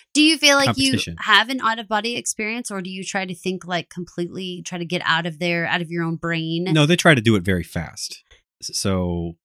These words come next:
Speaker 1: Okay.
Speaker 2: it's, it's more like doing sit-ups or something. Like, you just <laughs> grit your teeth and, and, uh,
Speaker 1: Okay.
Speaker 2: get, get done with it.
Speaker 1: Well, things like childbirth and stuff, I mean, th-,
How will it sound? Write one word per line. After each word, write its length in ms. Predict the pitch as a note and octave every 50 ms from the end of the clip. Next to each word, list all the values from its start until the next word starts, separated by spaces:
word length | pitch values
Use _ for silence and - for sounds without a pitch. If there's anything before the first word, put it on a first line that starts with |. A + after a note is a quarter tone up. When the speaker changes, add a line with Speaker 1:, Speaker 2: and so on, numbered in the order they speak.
| - -
Speaker 1:
Okay. 280 | G4 - D4+ C4 C#4+ - _ _
Speaker 2:
it's, 560 | - A2 G2 - - - - - - - - _ _
it's 140 | C3 A2+ C3
more 220 | C#3+ C#3+ C3 A#2+
like 300 | A2 G#2 G2 F#2 F2 - _ _ _ _ _ _ - D3 - _ -
doing 300 | C#3 B2 A2 G2+ F#2 F2
sit-ups 580 | - - - - B2+ G2+ F2+ D#2+ - - -
or 60 | F2+ -
something. 400 | - F#2+ F2 - F#2+ F2 E2+ F2
Like, 200 | F2 F2 - -
you 60 | G#2
just 400 | G2+ G2+ F#2 - - - - - - D#3 A#2+
<laughs> 140 | - _
grit 180 | - D#3+ D#3 -
your 100 | - - -
teeth 360 | - - - B3 - - - - B3+ - - - - - -
and, 240 | G#3 - - E3 D3+ - - - - - B2+ - _ -
and, 340 | D3 A#2 B2 A#2 A2+ G#2+ G#2
uh, 240 | G#2 G2 F2 F2 F2 _ _ - - _ _
Speaker 1:
Okay. 280 | - B2+ C#3 - - -
Speaker 2:
get, 260 | - A#3+ G#3+ F2 E2+
get 160 | F2 A#2+ A2
done 180 | - A#2 G#2+ G#2 F#2
with 120 | F2 -
it. 120 | E2 - _ _ _ -
Speaker 1:
Well, 260 | B3 C#4+ D#4 D#4+ D#4+
things 220 | - F#4 F#4 F4
like 160 | G4+ F#4+ C#4 -
childbirth 420 | - A3+ A3+ B3 A3 C4+ C#4 C#4+
and 140 | D4+ C#4 C4
stuff, 240 | - - A#3+ C#4 -
I 60 | A3+
mean, 200 | A#3 A3+ G#3+ G#3+
th-, 140 | G3+ G#3